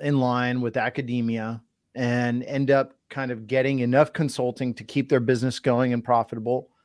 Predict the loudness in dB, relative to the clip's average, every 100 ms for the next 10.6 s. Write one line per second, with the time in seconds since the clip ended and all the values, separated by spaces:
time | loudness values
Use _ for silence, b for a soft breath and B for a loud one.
0 | _ _ _ _ 0 4 4 2 0 -4
1 | -8 _ _ _ -4 2 4 6 4 4
2 | 2 2 2 4 4 4 4 4 2 2
3 | 4 6 4 2 0 2 4 4 0 -4
4 | -2 0 0 0 -2 -2 2 0 0 -4
5 | -2 -2 0 -2 -2 -2 0 -2 -4 -4
6 | -2 -2 -2 0 0 0 -4 -4 -6 _
7 | _ _ -8 0 0 2 2 2 0 0
8 | -2 2 2 2 0 -4 0 -2 0 0
9 | 0 0 -2 0 -2 0 -2 -2 -2 2
10 | 2 2 0 0 -2 -4